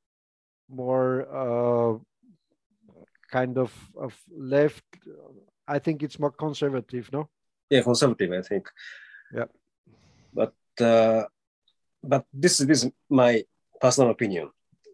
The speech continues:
Speaker 2: Uh, this, uh, regime, now, uh, this, the, uh, these days, uh,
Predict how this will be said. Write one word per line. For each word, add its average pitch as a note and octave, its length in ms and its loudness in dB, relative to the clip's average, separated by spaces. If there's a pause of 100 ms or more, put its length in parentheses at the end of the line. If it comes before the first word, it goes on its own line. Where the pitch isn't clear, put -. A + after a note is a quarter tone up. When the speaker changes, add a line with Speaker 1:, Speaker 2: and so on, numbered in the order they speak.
(100)
Speaker 2:
Uh, E2+ 920 -4 (2000)
this, D3+ 520 2 (1300)
uh, E2 260 -4 (960)
regime, A#2+ 520 2 (920)
now, A#2 260 0 (240)
uh, G#2+ 160 -4 (440)
this, E3 240 2
the, C#3 180 2
uh, A2+ 640 2 (1080)
these D3+ 280 6
days, C3 680 2 (840)
uh, E2 360 -6